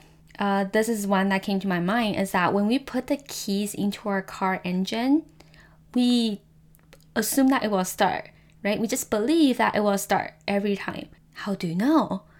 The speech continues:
How do you know this time when you start it, it's going to start the car engine?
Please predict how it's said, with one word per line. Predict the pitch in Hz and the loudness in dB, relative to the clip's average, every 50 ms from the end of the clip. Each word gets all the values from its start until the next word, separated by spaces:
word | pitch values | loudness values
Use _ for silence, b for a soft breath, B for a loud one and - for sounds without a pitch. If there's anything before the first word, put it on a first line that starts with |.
| b b b | b b b
How | - - 214 | -6 -4 -4
do | 202 - 262 | -2 2 4
you | 285 294 | 6 6
know | 277 254 220 226 | 8 6 4 2
this | 208 220 220 220 | 2 0 -2 -2
time | - - 208 208 | -2 -4 -4 -2
when | 202 202 | -2 0
you | 196 190 | 0 -2
start | 190 - - 233 254 285 269 | -2 -4 -4 -2 0 0 2
it, | 240 - 190 | 2 2 0
it's | 190 190 | -2 -2
going | - - 185 185 185 180 | -4 -4 -2 -2 -2 -2
to | - - - 190 180 180 175 175 175 185 b b b b b b | -4 -6 -6 -6 -4 -4 -4 -6 -8 -8 b b b b b b
start | - - - - 208 202 196 | -14 -10 -6 -4 -2 -2 -2
the | 196 | -4
car | 196 - - 240 - | -6 -4 -4 -4 -4
engine? | 247 233 208 180 175 - - - - - | -2 -2 -2 -2 -2 -4 -6 -8 -10 -10